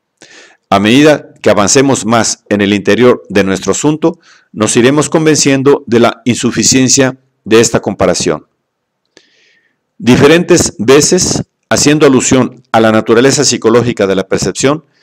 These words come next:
hemos visto en ella el resultado de un razonamiento inconsciente. Aunque este punto esté admitido generalmente, salvo algunas variaciones y algunas reservas accesorias por los psicólogos contemporáneos,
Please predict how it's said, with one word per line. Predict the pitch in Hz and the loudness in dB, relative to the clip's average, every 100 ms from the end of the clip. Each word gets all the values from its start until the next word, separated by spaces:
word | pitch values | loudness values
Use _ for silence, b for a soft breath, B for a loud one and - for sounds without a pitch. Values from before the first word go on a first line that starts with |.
| _ _ _ 110 | _ _ _ -2
hemos | 139 156 151 | 0 0 0
visto | 151 - 165 - | 0 0 0 0
en | 143 | 0
ella | 143 117 139 - _ - | 2 0 -2 -4 _ -2
el | 113 | 0
resultado | 113 113 92 131 135 - - | 0 -2 0 2 2 0 -2
de | 107 123 | 0 2
un | 135 | 2
razonamiento | 135 127 104 110 113 92 - | -2 -2 -2 -2 -2 -6 -6
inconsciente. | 101 95 90 87 80 - - - _ _ _ _ b b b - | -6 -6 -6 -6 -8 -12 -20 -20 _ _ _ _ b b b -2
Aunque | 113 113 127 110 - | 0 2 0 0 0
este | - 156 139 | 0 0 0
punto | - 143 117 101 - - | 0 0 0 -4 -8 -6
esté | 104 - | -4 0
admitido | 147 143 139 120 101 | 0 0 -2 -2 -2
generalmente, | 92 98 98 110 113 139 151 170 _ _ _ _ | -2 -2 0 0 0 -2 -4 -8 _ _ _ _
salvo | - 127 135 123 - - | -4 0 2 2 0 0
algunas | 107 113 156 135 | 0 0 0 0
variaciones | 131 107 95 110 90 85 - _ | 0 0 -2 -4 -4 -6 -8 _
y | - 107 | -4 -2
algunas | 110 143 143 | 0 0 0
reservas | 120 104 120 107 98 - | 0 0 -2 -2 -4 -6
accesorias | - - 92 120 123 156 - _ _ _ _ | -6 -4 -2 0 0 -2 -6 _ _ _ _
por | 117 110 | 0 2
los | 110 - - | 0 -2 -8
psicólogos | - 113 131 139 127 110 | -4 -2 2 2 2 0
contemporáneos, | 104 98 98 98 107 131 151 160 | -4 -6 -4 -2 0 0 -2 -8